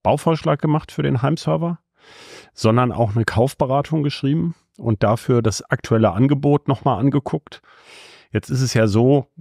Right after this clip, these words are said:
da verändert sich der Markt viel langsamer als jetzt bei den P Cs. Ähm, wir haben einen Neuzugang ganz unten, das ist der Raspberry Pi fünf. Der ist ganz spannend, weil er jetzt eben auch relativ schnell A E S verschlüsseln kann. Das war bei den Vorgängern immer doof.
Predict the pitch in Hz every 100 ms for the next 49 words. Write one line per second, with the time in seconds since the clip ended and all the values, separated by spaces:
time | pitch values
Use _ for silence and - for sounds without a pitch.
0 | 156 _ _ 101 104 131 135 123 - 113
1 | - - - 202 113 107 107 120 - 156
2 | 127 127 127 117 110 101 104 104 - 113
3 | 104 - 104 95 104 - 117 160 - -
4 | _ _ _ _ _ _ _ _ _ _
5 | - 110 104 98 98 101 110 123 104 135
6 | - 170 143 151 151 117 113 170 202 165
7 | 160 135 131 117 117 - 113 - 107 98
8 | 175 233 - _ - - - - - -
9 | 120 - 117 110 - 127 160 - 131 120
10 | 120 117 113 120 - 104 104 98 104 107
11 | - 113 131 - 117 - - 113 123 110
12 | 113 110 151 - 151 156 147 139 131 143
13 | 139 113 - 117 117 107 - 123 120 113
14 | 107 113 98 113 127 170